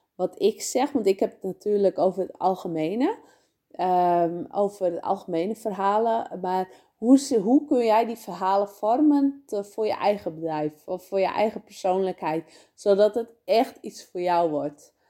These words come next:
Dus dat is de online training. Eh, ondernemen punt flow punt N L slash programma's authentiek zichtbaar zijn. En daar kun je, als je daar even naar beneden scrolt, dan zeg je, "Ik meld me aan."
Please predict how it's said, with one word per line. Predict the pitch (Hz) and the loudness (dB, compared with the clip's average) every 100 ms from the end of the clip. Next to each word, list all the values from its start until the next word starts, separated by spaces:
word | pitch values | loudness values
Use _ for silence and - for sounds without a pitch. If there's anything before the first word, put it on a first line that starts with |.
| _ _ - | _ _ -8
Dus | 208 - - | -6 -6 -12
dat | 175 247 330 | 6 8 8
is | - 302 | 2 -2
de | 262 | 0
online | 254 247 220 | 0 0 -2
training. | 214 214 233 330 403 494 _ _ _ | -4 0 2 2 -2 -6 _ _ _
Eh, | - 240 240 233 233 240 233 233 - | 4 6 8 8 6 6 6 4 4
ondernemen | 302 330 330 339 311 | 6 8 6 6 4
punt | 320 285 | 2 -4
flow | - 277 262 277 277 | -2 2 4 2 0
punt | 262 233 214 | -6 -6 -6
N | 208 | -2
L | 208 | -2
slash | 208 - 220 220 | -4 -8 -6 -6
programma's | - - 202 202 - 185 190 185 - | -8 -8 -8 -6 -4 -4 -2 -6 -4
authentiek | 185 208 202 - 190 | 0 0 -4 -16 -18
zichtbaar | - 294 294 294 | -2 -2 2 0
zijn. | 285 269 233 240 254 - - - _ _ | 0 0 0 0 -2 -6 -20 -20 _ _
En | - 196 196 | 0 2 2
daar | 202 226 226 226 - - _ | 4 6 4 2 -8 -20 _
kun | - 226 | 0 2
je, | 220 208 196 190 | 2 4 4 2
als | - 202 | -2 -6
je | 208 | 0
daar | 202 | 2
even | 208 202 | 2 -2
naar | 185 | -6
beneden | 180 180 208 | -4 -2 -2
scrolt, | 233 - 196 185 185 | -4 -8 -2 0 0
dan | 185 180 | -2 -8
zeg | - 185 175 | -4 -6 -4
je, | - | -6
"Ik | 143 185 | -6 -4
meld | 180 165 165 | -2 -2 -2
me | 110 | -4
aan." | 147 269 | 0 2